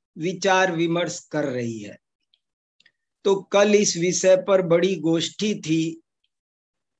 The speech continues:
तो उसमें सब लोग, बहुत लोग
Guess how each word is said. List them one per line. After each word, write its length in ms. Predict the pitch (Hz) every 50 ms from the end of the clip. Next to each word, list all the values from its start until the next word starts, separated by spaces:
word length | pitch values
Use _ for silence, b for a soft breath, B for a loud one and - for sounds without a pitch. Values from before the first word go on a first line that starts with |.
| _ _ _ _ -
तो 200 | 208 202 196 196
उसमें 760 | 190 190 190 165 - - 180 190 202 202 208 208 208 202 202 - _ _ _ _ _ _ _ _ _ _ _ _ _
सब 340 | - - 190 196 202 190 185
लोग, 480 | 185 180 185 185 196 196 196 190 - 160
बहुत 420 | 147 156 180 190 196 190 190 -
लोग 440 | 175 175 175 185 185 185 185 185 -